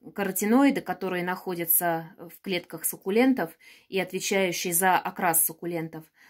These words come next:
э, поглощают именно синий цвет.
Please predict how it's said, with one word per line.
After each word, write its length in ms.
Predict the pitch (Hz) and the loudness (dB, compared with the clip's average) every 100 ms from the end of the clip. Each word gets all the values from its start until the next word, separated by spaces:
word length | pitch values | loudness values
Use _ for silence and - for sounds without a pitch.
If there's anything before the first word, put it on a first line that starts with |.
| _ _ - | _ _ -10
э, 240 | 170 160 - _ _ _ _ - | -6 -4 -6 _ _ _ _ -8
поглощают 680 | 196 190 196 - 247 240 240 | -4 0 2 4 6 6 2
именно 360 | 214 233 220 214 | 2 2 2 0
синий 380 | - 202 170 160 | -2 -2 -4 -2
цвет. 420 | - 160 147 | -4 -4 -8